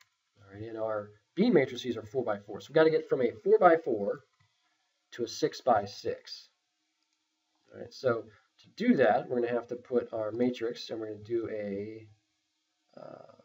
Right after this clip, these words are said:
six-by-four. And for element one, we wanna move nodes, uh, one and node two.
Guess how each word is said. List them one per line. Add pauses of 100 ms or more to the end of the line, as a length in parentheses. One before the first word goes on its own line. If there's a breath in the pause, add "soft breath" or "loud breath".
six-by-four. (1300)
And
for
element
one, (540 soft breath)
we
wanna
move (140)
nodes,
uh,
one (680)
and
node
two.